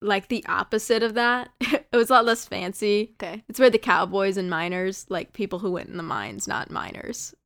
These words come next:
Speaker 1: Like,
Speaker 2: Not, like,
Speaker 1: underage
Speaker 2: children. Oh,
Speaker 1: people.
Speaker 2: yeah.
Speaker 1: No, like, the people who worked in the
Speaker 2: Um,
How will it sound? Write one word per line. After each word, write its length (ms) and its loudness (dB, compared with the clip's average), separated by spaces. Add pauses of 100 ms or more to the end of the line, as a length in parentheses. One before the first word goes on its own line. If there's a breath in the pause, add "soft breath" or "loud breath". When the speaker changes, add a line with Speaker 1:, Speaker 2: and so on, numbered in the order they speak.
Speaker 1:
Like, 200 -4
Speaker 2:
Not, 400 -2
like, 120 -2
Speaker 1:
underage 640 6
Speaker 2:
children. 80 6
Oh, 20 6
Speaker 1:
people. 100 12
Speaker 2:
yeah. 340 6 (240)
Speaker 1:
No, 60 0
like, 160 0
the 80 -2
people 240 0
who 60 6
worked 180 2
in 80 -2
the 60 -4
Speaker 2:
Um, 40 -4